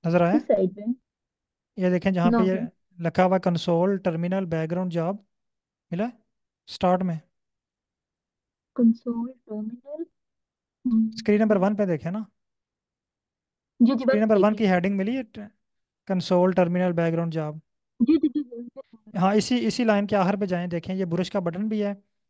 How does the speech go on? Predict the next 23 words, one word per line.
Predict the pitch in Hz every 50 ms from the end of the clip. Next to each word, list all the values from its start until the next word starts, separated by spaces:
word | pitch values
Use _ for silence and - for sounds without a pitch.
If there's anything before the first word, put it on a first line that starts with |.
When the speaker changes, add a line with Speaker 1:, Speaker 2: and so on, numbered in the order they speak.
| _ _ _ _ -
Speaker 1:
और | 190 190
उसके | 185 - - 202
ऊपर | 185 196 190
ये | 185 190
बटन | 170 170 175 190
बना | 180 180 196 -
Speaker 2:
जी। | 214
Speaker 1:
हुआ | 214 202
है | 170 165
बॉक्स | 160 156 170 165 160 - -
सा। | - 160 156 - _ _ _ _ _ _ _ _ _ _ _ _ _ _ _ _ _ _ _ _ _ _ 180
बैकग्राउंड | 170 185 190 180 196 202 202 208 185
जॉब | 175 180 175 -
Speaker 2:
जी | 220
Speaker 1:
के | 226
Speaker 2:
सर। | 233
Speaker 1:
बाद, | 165 175 180 165
बैकग्राउंड | 156 165 175 180 175 185 190 190 175
जॉब | 170 165 160
के | 160 175
बाद | 165 165 170 170 165
आखिर | 165 151 147 170
में। | 165 160 160